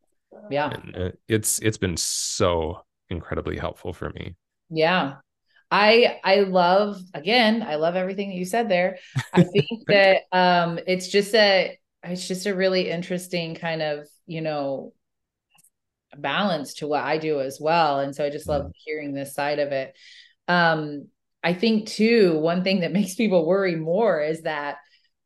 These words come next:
Speaker 1: people fucking saying, "Well, don't worry about it." It's
Speaker 2: Oh,
Speaker 1: like,
Speaker 2: God, yeah.
Speaker 1: so then you're telling yourself that you shouldn't be worrying because everyone says, "I shouldn't be worrying," you know?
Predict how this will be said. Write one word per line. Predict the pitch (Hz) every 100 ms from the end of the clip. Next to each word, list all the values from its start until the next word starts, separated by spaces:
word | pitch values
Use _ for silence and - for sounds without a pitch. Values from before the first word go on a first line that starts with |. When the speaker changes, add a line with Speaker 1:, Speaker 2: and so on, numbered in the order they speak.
| _ _
Speaker 1:
people | 196 190 190
fucking | 190 180 180
saying, | 185 185 175 170 165 _
"Well, | 196
don't | 277 302
worry | 285 359 302
about | 247 196 165 156
it." | 135 131 -
It's | 180
Speaker 2:
Oh, | 123
Speaker 1:
like, | 190 180 -
Speaker 2:
God, | -
yeah. | -
Speaker 1:
so | 240
then | 220 285
you're | 277 233
telling | 254 247 233
yourself | 220 214 220 208 208
that | 175
you | 175
shouldn't | - 392 208
be | 170 165
worrying | 285 302 185 160 160 190 190
because | 208 233 214
everyone | 269 254 233
says, | 262 254
"I | 214
shouldn't | - 311 269
be | 254
worrying," | 320 349 175 139 120 120 151
you | 175
know? | 165 170 185